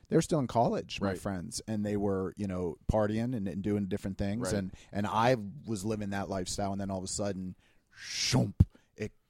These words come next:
Speaker 1: stopped.
Speaker 2: Right,
Speaker 1: I
Speaker 2: right.
Speaker 1: was like, "This, I'm a family man." I woke up one day and, and put the partying behind
Speaker 2: Right.
Speaker 1: me and was like, "This is my life now. This is where I wanna
Speaker 2: Yeah.
Speaker 1: be. This is what's good for me and my soul that this person
Speaker 2: I got
Speaker 1: is
Speaker 2: married
Speaker 1: adding to
Speaker 2: early,
Speaker 1: my life."
Speaker 2: too.
Speaker 1: Yeah.
Speaker 2: I got married at twenty-two.
Speaker 1: Yeah.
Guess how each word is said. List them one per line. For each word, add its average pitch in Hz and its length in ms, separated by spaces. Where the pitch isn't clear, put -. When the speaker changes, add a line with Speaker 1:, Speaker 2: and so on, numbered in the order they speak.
Speaker 1:
stopped. - 520
Speaker 2:
Right, 101 180
Speaker 1:
I 92 120
Speaker 2:
right. 95 100
Speaker 1:
was 92 160
like, 90 240
"This, 98 200
I'm 92 160
a - 40
family 113 280
man." 82 220
I 85 80
woke 90 260
up 92 140
one 87 140
day 92 180
and, 90 220
and 78 160
put - 160
the - 60
partying 95 380
behind 90 260
Speaker 2:
Right. 95 100
Speaker 1:
me 104 60
and 87 60
was 87 120
like, 82 160
"This - 180
is 92 140
my 90 140
life 92 300
now. 90 120
This 87 120
is 92 60
where 92 160
I 90 60
wanna 98 240
Speaker 2:
Yeah. 85 160
Speaker 1:
be. 76 160
This - 100
is 104 80
what's 101 220
good 90 180
for - 160
me 92 440
and 87 160
my 110 160
soul 80 540
that 80 160
this 87 160
person 110 340
Speaker 2:
I 220 40
got 330 140
Speaker 1:
is 240 40
Speaker 2:
married 165 180
Speaker 1:
adding 156 120
to 143 40
Speaker 2:
early, 127 160
Speaker 1:
my 110 80
life." 117 80
Speaker 2:
too. 165 200
Speaker 1:
Yeah. 147 260
Speaker 2:
I 135 80
got 262 120
married 139 220
at - 120
twenty-two. 117 720
Speaker 1:
Yeah. 175 200